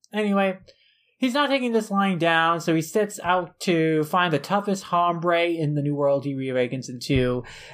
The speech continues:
and go up against the greatest challenges the world has to offer. And the greatest fighter in the place happens to be the Demon Lord, who's kidnapping people across the kingdom in an attempt to wipe out humanity. So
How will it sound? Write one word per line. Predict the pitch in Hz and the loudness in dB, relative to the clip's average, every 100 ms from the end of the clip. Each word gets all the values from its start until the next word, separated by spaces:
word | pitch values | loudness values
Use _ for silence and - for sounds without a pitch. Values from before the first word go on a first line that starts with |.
| - | -4
and | 156 156 | 0 2
go | 214 | 0
up | 214 | 2
against | 208 208 208 | 0 -2 -2
the | |
greatest | 196 226 226 | 0 0 0
challenges | 240 233 240 226 | 0 0 0 0
the | 196 | -2
world | 175 214 220 208 | 0 2 2 2
has | 202 | 0
to | 202 | 0
offer. | 196 185 175 151 151 - | 0 0 0 0 0 -4
And | 165 165 160 | -4 -2 0
the | 156 | 2
greatest | 190 202 - | 2 0 0
fighter | 233 233 | 2 2
in | 214 | 0
the | 196 | 0
place | 208 208 | 0 0
happens | 196 185 - | 0 -2 -4
to | |
be | 185 | -4
the | 147 135 | -2 0
Demon | 185 180 170 | 0 0 0
Lord, | 170 160 | 2 2
who's | 143 | 0
kidnapping | 160 151 139 | -2 -2 -2
people | 127 139 120 | -6 -6 0
across | 143 131 | 2 0
the | 110 - | -8 -14
kingdom | - 196 170 | -2 0 2
in | 143 | 0
an | 123 | 0
attempt | 147 131 | -2 -2
to | 120 | 0
wipe | 117 120 | 0 2
out | 117 | -2
humanity. | 131 156 175 175 170 | 0 0 0 -2 -2
So | 151 147 139 | 2 4 4